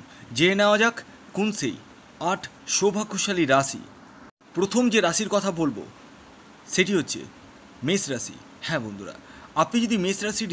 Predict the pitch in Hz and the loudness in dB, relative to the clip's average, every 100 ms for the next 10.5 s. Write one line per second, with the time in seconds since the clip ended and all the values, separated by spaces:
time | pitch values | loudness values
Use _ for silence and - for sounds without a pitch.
0 | 127 131 131 202 160 123 117 131 175 190 | -2 -2 -2 -6 -4 -4 -2 -6 -4 -6
1 | 175 208 - 151 180 196 185 - - - | -4 -6 -4 -4 -2 -2 -4 -12 -20 -6
2 | 151 220 196 151 117 - - - 113 151 | -2 0 0 0 -2 -6 -18 -16 -6 -4
3 | 180 233 226 196 170 127 139 143 160 - | 0 0 0 -2 2 2 2 0 -2 -2
4 | 127 120 123 139 139 120 - - - - | -4 -4 -2 -2 -2 -4 -8 -12 -18 -20
5 | - - - - 214 202 - 98 - - | -20 -4 2 2 2 -2 -4 -8 -14 -20
6 | - 160 196 202 156 107 - - - 113 | -14 0 0 2 -2 -6 -12 -20 -16 -6
7 | 170 160 208 - 165 208 190 160 160 123 | -6 -4 -6 -2 -2 0 0 0 -2 -6
8 | 87 - - - - 160 185 - 147 143 | -8 -14 -14 -6 -4 -2 -4 -4 -4 -4
9 | 143 120 110 76 - - - - 131 185 | -6 -6 -10 -12 -18 -20 -20 -4 2 4
10 | 196 147 156 190 190 | 6 4 2 0 -2